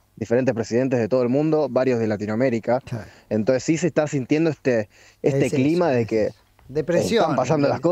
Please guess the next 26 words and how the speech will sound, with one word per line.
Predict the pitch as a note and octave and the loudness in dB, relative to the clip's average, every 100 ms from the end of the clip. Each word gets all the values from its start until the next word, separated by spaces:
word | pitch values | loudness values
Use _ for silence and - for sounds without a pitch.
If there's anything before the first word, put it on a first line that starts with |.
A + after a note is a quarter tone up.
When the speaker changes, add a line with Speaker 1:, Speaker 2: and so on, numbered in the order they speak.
| E3 | 2
Speaker 1:
cosas | F#3+ E3 | 0 2
y | C3+ | 0
están | D3+ D#3 | 0 0
pasando | D3 C3+ D#3+ F3+ D#3 C3 A#2+ | 0 0 2 2 2 2 2
minuto | A#2+ D3+ D#3 | 2 2 2
a | |
minuto. | B2+ D#3+ B2+ A2+ | 2 0 0 -2
Se | A2 | -4
Speaker 2:
Claro. | A2 | -2
Speaker 1:
siente | C#3+ - D#3 C3 - - - _ | -2 2 0 0 -4 -18 -20 _
esa | C#3 D3 D#3+ | -2 2 2
inmediatez | C3+ B2+ B2 B2 A2 D3 F3 - - - | 2 2 2 2 2 0 0 -4 -16 -4
de | B2 A#2 | -2 0
que | A#2+ A2 | 0 0
las | G#2+ | 0
cosas | - C#3+ C3+ | 0 -2 -2
están | A2 B2+ B2 | -2 -2 0
pasando. | A2 A#2+ A2+ F#2+ - | 0 0 -2 -6 -10
Speaker 2:
Ujú. | B2 A2+ C3+ - - | -12 -12 -14 -12 -6
Y, | D#3 D#3+ | -4 -4
y | |
además | D3 C#3+ D#3+ | -4 -2 -4
en | F3+ | -4
un | D#3 | -6
contexto | D3 C3 C#3+ - D3 | -6 -6 -8 -6 -6
complejo | - C3+ B2+ - D3+ D#3+ D3 - C#3+ E3 | -4 -6 -6 -6 -2 0 -2 -2 -2 -2